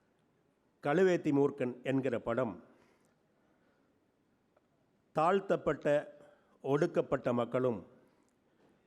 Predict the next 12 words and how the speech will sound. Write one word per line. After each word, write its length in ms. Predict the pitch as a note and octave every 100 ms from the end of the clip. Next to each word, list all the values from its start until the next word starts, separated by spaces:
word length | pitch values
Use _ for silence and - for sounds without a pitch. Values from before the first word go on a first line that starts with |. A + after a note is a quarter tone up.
| _ _ _ -
பிற்படுத்தப்பட்ட 840 | D#3+ D#3+ G#3 F#3+ F#3+ C#3 D3 C#3
மக்களும் 480 | C3 B2+ C#3 C3+ G2+ - - _ _ _
ஒன்றாகச் 720 | B2 C#3 E3 D3+ E3 D#3 C#3+ -
சேராமல் 720 | C3+ C3+ C3+ B2+ B2+ C#3+ - -
விடுதலை 540 | B2 C#3 C3 C3 C3 -
இல்லை 480 | B2+ C3 C3 D3 -
என்பதை 460 | A2+ A2 A2+ - -
வலியுறுத்துகிற 760 | B2+ C3 B2+ G#2+ G#2 A2 A#2 - -
தெளிவான 540 | B2+ C#3+ C#3 C3+ C3+
அரசியலை 600 | A2 A#2 A#2+ A#2 A2 A2+ - _
முன்னிறுத்துகிற 720 | A#2+ B2+ C3 A#2+ A2+ G#2 G2+ A2 - -
படமாக 600 | A2+ A#2 G#2+ G2 A#2